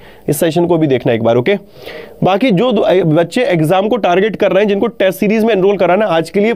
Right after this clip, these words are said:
prime test pack फिर दोबारा से वापस है मेरे दोस्त। Code आप याद करेंगे वाई वन सिक्स एट एस। किसी भी test series में enroll कराना है, printed books चाहिए, ई बुक्स चाहिए, Code मेरा होता है वाई वन सिक्स एट S।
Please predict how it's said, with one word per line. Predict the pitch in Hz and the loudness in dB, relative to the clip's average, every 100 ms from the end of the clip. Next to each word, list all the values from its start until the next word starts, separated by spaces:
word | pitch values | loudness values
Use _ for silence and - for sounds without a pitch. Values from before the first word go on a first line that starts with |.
| - | 0
prime | 170 185 202 | 0 0 0
test | 190 190 | 0 -2
pack | - 202 - | -2 -4 -2
फिर | 196 180 | -2 2
दोबारा | 185 180 | 2 2
से | 180 185 | 0 0
वापस | 156 165 175 | 0 0 0
है | 185 | 0
मेरे | 165 | 2
दोस्त। | 185 208 - - - - | 0 0 -8 -20 -20 -2
Code | 196 220 | 0 0
आप | 202 | 0
याद | 196 185 | 0 0
करेंगे | 170 185 214 | 0 0 2
वाई | 170 147 196 | 2 2 2
वन | 165 156 175 | 2 0 0
सिक्स | 190 - | -2 -2
एट | 190 139 | 0 0
एस। | 135 | -2
किसी | 220 202 | 0 2
भी | 269 | 0
test | 214 220 180 | 0 -2 -2
series | 214 226 | 0 0
में | 233 | 0
enroll | 214 220 | 0 -2
कराना | 214 208 208 220 | 0 0 0 0
है, | 262 - | 0 -2
printed | - 214 214 220 | -2 0 0 0
books | 185 190 | 0 -2
चाहिए, | 240 247 | -2 0
ई | 214 | 2
बुक्स | 185 170 | 0 0
चाहिए, | 170 131 113 - - | 0 0 -2 -8 -6
Code | - 254 | -2 0
मेरा | 233 233 | 0 0
होता | 214 262 | 0 0
है | 180 | 0
वाई | 170 | 2
वन | 180 202 | 2 0
सिक्स | 196 - | -2 -2
एट | 226 | -2
S। | 127 117 - | 0 -2 -4